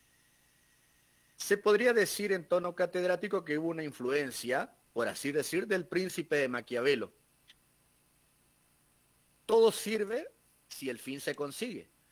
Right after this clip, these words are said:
porque durante años en las escuelas se ha enseñado un San Martín, eh, con los ojos del escritor Ricardo Rojas, un santo de la espada, una versión que fue llevada al cine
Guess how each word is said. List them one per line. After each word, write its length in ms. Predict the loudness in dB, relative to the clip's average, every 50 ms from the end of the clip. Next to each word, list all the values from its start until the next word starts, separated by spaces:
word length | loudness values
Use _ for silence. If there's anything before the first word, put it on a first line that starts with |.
| _ _
porque 280 | -8 -8 -4 -2 -2 -2
durante 500 | 0 2 2 0 0 0 0 0 2 2
años 380 | 2 0 -2 -4 -6 -8 -8
en 120 | -8 -6 -6
las 140 | -6 -6
escuelas 480 | -6 -8 -8 -2 0 0 2 2 0 0
se 120 | 0 -2
ha 40 | -2
enseñado 600 | -4 -4 -6 -6 -6 -6 -4 -2 0 0 0 -2
un 160 | -2 -4 -6
San 200 | -4 -4 -4 -4
Martín, 500 | -4 -4 -4 -4 -4 -6 -6 -6 -8 -10 _ _ _ _ _ -20 -20 -20 _ _ _ -4
eh, 420 | 0 0 2 2 2 0 0 0
con 180 | 0 0 2 2
los 200 | 2 2 2 2
ojos 260 | 2 2 4 4 4 4
del 140 | 4 2
escritor 480 | 2 0 -4 -6 -8 -4 0 0 0 0
Ricardo 400 | 0 -2 -2 -2 -2 0 0 -2
Rojas, 540 | 0 2 2 2 2 0 -2 -4 -6 -8 -14 _ _ _ _ _ _ _ _ _ _ _ _ _ _ _ _ _ _ _ _ _ _ _ _ _ _ _ _ _ _ _ _ _ _ _ _ _
un 140 | -10 -10 -6
santo 400 | -2 0 0 0 0 2 2 2
de 80 | 2 2
la 100 | 0 -4
espada, 640 | -8 -4 0 4 4 6 6 4 2 0 -2 -8 _ _ _ _ _ _
una 220 | -10 -6 -2 0 0
versión 460 | 0 0 -2 -2 -2 -2 -2 -2 -4
que 120 | -4 -4
fue 180 | -2 -2 -2 -2
llevada 300 | 0 0 0 0 0 0
al 100 | -2 -2
cine 540 | -2 -2 -2 -2 -2 -2 -4 -6 -8 -12